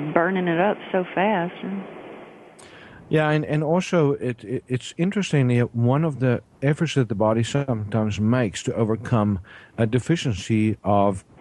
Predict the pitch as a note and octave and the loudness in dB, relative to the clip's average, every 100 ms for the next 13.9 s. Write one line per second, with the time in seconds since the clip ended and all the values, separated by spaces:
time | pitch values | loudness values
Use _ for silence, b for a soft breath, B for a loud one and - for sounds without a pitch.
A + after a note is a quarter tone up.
0 | - A#2 F3 D3+ E2 D#2+ A2+ A2+ A#2 - | -6 -2 0 2 0 -2 0 0 0 0
1 | C3 C3+ A2 A#2 C#3 C#3 G#2+ G#2+ G#2 G2+ | -2 0 0 0 2 0 2 2 2 0
2 | - A#2+ G#2+ G2 A#2+ B2 G2+ G2+ G2 B | 0 2 2 2 2 2 2 0 -4 B
3 | B - C3+ B2+ A#2+ C#3 D3 G#2 - B2+ | B 0 2 4 4 2 0 -6 -2 0
4 | A2+ A2 G#2+ - B2+ B2 A#2 - B B | 2 0 -2 0 2 2 0 -6 B B
5 | B A#2 A2+ G2 A#2 D#3+ C3+ - G2 F#2 | B -2 0 2 2 2 -2 -2 -2 -2
6 | - A2 G#2+ - C3 A#2+ G#2+ - - B2 | -4 0 0 2 0 0 -6 -6 -2 2
7 | B2+ G2 - - E2 - G#2+ F#2 F2+ A2 | 2 -2 -6 -14 -16 -10 -6 -2 2 2
8 | F#2 F#2 A#2+ G#2+ G#2 C#3 A#2 G2+ G2+ G2+ | 2 0 0 2 2 2 2 0 0 -2
9 | F#2+ G2+ G#2+ G#2 A2 C3 - G2 F#2+ F2 | 0 0 2 2 2 0 -2 0 0 0
10 | G#2+ B2+ A#2 G2+ - A#2 A#2+ A2 - G#2+ | -2 0 0 -2 -2 -2 -2 -6 -2 -2
11 | A2+ G#2+ G2 B2 A2+ D3+ - D#2+ F2 B | 0 -2 -2 0 2 2 0 -6 -8 B
12 | B B G3+ G3+ G#2 F#2+ G#2+ - A#2+ A#2 | B B -2 2 2 2 -2 0 0 2
13 | A#2 A2 G#2+ A2 E3+ D#3 - - | 2 2 0 2 0 -2 -6 -8